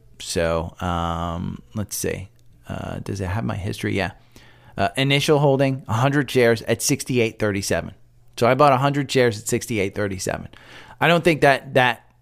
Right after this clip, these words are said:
is a horrible buy. Um, it was an initial kind of, you know, just, "Hey, let's put some money in here." It wasn't huge, but it's big enough that, yeah, it hurts to be down that much.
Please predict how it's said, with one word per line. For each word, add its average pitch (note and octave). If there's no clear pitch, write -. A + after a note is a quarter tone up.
is B2+
a A2
horrible D3+
buy. D#3+
Um, G#2
it A#2+
was A2
an G#2+
initial A2+
kind A#2
of, G2
you G2+
know, F#2+
just, -
"Hey, A#2+
let's A2
put B2+
some G2
money A#2
in B2
here." A#2+
It -
wasn't D#3+
huge, A#2
but D3
it's C#3+
big D#3+
enough C3+
that, A#2
yeah, C3+
it A#2
hurts A2+
to -
be A#2
down G#2
that E2
much. G2+